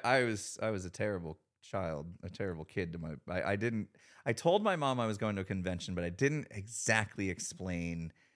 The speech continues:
what was happening, that I was gonna be on stage doing this, you know, doing these kind of events, the Sony thing. I didn't tell her about any of that stuff. Basically, she just thought I was just going to some random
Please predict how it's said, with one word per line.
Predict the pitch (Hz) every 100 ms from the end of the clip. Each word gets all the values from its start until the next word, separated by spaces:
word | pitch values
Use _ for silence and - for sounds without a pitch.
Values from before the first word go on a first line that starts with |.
| _ -
what | 87 92 95
was | 87 -
happening, | 87 78 - 76 67
that | 82
I | 87
was | 85
gonna | 82 90 82
be | 85 82 82 - - -
on | 85 80 78
stage | - 143 143 135 127 127 120 107
doing | 85 67
this, | 64 - _
you | 90
know, | 85 78
doing | 104 117
these | 131
kind | 120 104
of |
events, | 90 92 139 139 131 -
the |
Sony | 85 - 143 131
thing. | 120 120
I | 135
didn't | 196 107
tell | - 90
her | 85
about | 82 78
any | 101 113 82
of |
that | 71 69
stuff. | - 80 76
Basically, | 98 127 107
she | 90 98
just | 87
thought | 90 80
I |
was | 82
just | 82
going | 82 78
to |
some | - 80
random | 78 80 76 78